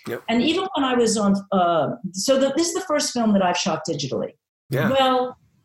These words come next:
Speaker 2: A Midsummer Night's Dream, which is a little different, which, um, Rodrigo shot for me as well. But that was a live theater production. We had
Speaker 1: Hmm.
Speaker 2: four cameras shooting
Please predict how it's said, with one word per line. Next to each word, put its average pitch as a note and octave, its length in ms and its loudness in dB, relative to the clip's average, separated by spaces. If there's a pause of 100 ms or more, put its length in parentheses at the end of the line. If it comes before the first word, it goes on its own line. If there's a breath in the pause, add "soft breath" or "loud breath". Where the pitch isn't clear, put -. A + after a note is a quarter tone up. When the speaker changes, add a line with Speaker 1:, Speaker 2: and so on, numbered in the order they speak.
Speaker 2:
A A#3+ 80 4
Midsummer D4 440 2
Night's A#3+ 380 0
Dream, G#3 300 4
which F#3+ 160 2
is G3 100 0
a F#3+ 80 0
little G3 240 2
different, G3 500 -2
which, G3 320 0 (600)
um, D#3+ 500 -2
Rodrigo F#3 460 0
shot E3 360 0
for E3+ 100 -6
me D3 340 -2
as D3+ 180 -4
well. F3 400 2 (360 loud breath)
But G3 100 2
that C#4+ 240 2
was A#3+ 160 2
a G3+ 160 4
live G#3+ 440 2
theater G3+ 300 2
production. E3 500 -2
We E3 100 0
had D#3 180 -2
Speaker 1:
Hmm. D3 80 -4
Speaker 2:
four A3 240 4
cameras F3 460 -2
shooting E3 460 -2